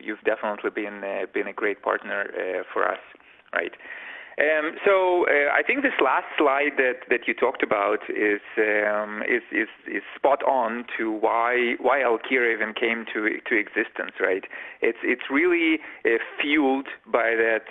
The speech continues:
sort of digital cloud transformation that is occurring everywhere. And, uh, and unfortunately, um, the network is, is, is kinda behind and, uh, really not, uh,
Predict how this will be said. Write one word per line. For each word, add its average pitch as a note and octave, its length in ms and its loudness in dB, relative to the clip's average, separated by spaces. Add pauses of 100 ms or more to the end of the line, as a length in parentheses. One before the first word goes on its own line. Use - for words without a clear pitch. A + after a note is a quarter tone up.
(140)
sort A2 140 2
of A2 220 -2
digital B2 540 0
cloud A#2+ 600 0
transformation A2+ 800 0
that A2 100 2
is G#2 80 -2
occurring A2 400 0
everywhere. A2+ 560 2 (380)
And, A2+ 360 0 (140)
uh, A#2 60 2
and A2 580 0
unfortunately, F3+ 1080 0
um, C#3+ 240 -4
the B2+ 60 2
network A3+ 440 0
is, F3+ 140 2 (100)
is, D#3 240 2
is E3 240 0
kinda E4 220 2
behind A3 440 0 (500)
and, D3 300 0
uh, D3+ 160 4
really F#3+ 260 4
not, E3 340 2 (120)
uh, D#3+ 160 4